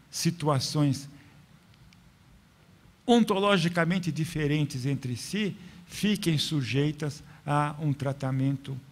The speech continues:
único, unitário. Exata-, exatamente essa diferença de perspectivas é que é fonte de muitos problemas que esses impostos oferecem.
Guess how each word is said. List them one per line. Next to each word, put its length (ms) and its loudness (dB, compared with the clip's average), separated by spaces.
único, 520 2
unitário. 640 -2
Exata-, 460 0
exatamente 760 4
essa 280 2
diferença 1000 2
de 380 4
perspectivas 1080 -2
é 140 0
que 120 -2
é 60 0
fonte 580 -2
de 160 2
muitos 560 4
problemas 760 0
que 160 0
esses 400 0
impostos 760 -6
oferecem. 720 -8